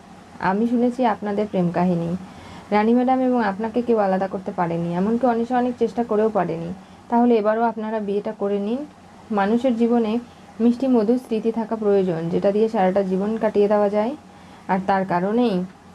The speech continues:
আমি বলি কি, আপনারা এই বিয়ের স্মৃতি নিয়ে ভালো থাকবেন, দেখবেন।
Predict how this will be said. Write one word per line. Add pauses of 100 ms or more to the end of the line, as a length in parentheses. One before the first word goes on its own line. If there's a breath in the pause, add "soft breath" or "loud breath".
(720)
আমি
বলি
কি, (320 loud breath)
আপনারা
এই
বিয়ের
স্মৃতি
নিয়ে (260)
ভালো
থাকবেন,
দেখবেন।